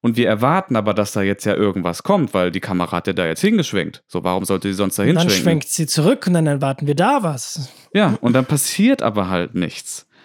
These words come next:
Speaker 1: Weißt du, und das ist genau das, was du gerade beschrieben hast, dieses Gummiband immer weiter zu ziehen. Also wir erwarten die ganze Zeit, dass Dinge passieren. Also ganz, ganz tolle Filme, die das auch, ähm, zumindest so die ersten, der erste und der dritte haben das sehr gut gemacht,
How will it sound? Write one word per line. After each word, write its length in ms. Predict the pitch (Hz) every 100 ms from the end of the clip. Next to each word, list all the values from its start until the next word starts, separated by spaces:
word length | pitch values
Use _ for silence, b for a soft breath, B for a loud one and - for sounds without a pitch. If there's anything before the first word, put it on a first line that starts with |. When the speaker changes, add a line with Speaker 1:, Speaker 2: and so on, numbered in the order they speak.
| b
Speaker 1:
Weißt 220 | 123 139
du, 20 | 113
und 180 | 104
das 220 | 175 202 156
ist 140 | 135
genau 220 | - 160
das, 160 | 160 156
was 100 | 143
du 80 | 135
gerade 200 | 143 127
beschrieben 380 | 120 190 185 117
hast, 160 | 104
dieses 220 | 113 107 -
Gummiband 600 | 170 190 120 107 101 - B B
immer 360 | 139 175 175 147
weiter 260 | 151 151
zu 120 | - 127
ziehen. 480 | - 190 143 80 b b b -
Also 460 | 113 113 117 113 -
wir 140 | 123
erwarten 400 | 117 123 175 -
die 80 | 165
ganze 220 | 151 156
Zeit, 120 | 151 143
dass 100 | -
Dinge 200 | 165 151
passieren. 400 | 139 - 147 104 B B
Also 220 | 120 120
ganz, 400 | 117 156 202 -
ganz 440 | - 139 120 - - -
tolle 400 | - 147 185 185
Filme, 400 | - - 170 175
die 120 | 135
das 200 | 131 120
auch, 380 | - 127 123 -
ähm, 340 | 107 117 117 110
zumindest 340 | - 135 143
so 80 | 127
die 100 | 120
ersten, 540 | 98 139 - - 127 113
der 100 | 76
erste 320 | 135 160 147
und 60 |
der 100 | 127
dritte 320 | - 117 139 107
haben 120 | 101
das 120 | 101
sehr 140 | 107
gut 200 | 107 107
gemacht, 440 | - 107 135 -